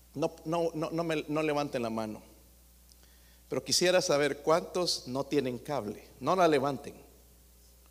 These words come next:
Pero estoy seguro que los que no tienen cable no se han muerto, ¿verdad? No,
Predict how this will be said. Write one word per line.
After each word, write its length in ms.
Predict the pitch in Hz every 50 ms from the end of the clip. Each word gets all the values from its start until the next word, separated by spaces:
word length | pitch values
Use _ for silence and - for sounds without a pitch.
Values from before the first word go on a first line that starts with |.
| - - - - - - - - - - - - - - - - - -
Pero 100 | - 127
estoy 220 | 131 - - 202 190
seguro 380 | - 202 180 190 190 185 175
que 100 | - 151
los 160 | 131 131 127 -
que 100 | 156 147
no 120 | 160 165
tienen 240 | - 175 160 165 151
cable 360 | - 185 170 165 156 143 131
no 140 | 139 151 143
se 100 | - 147
han 100 | 131 135
muerto, 360 | 139 147 147 127 - - 107
¿verdad? 260 | 104 107 107 135 143 - - - - - - - - - - - - - - - - - - - - - - - - - - - - - - - - - - - -
No, 320 | 131 139 147 147 160 165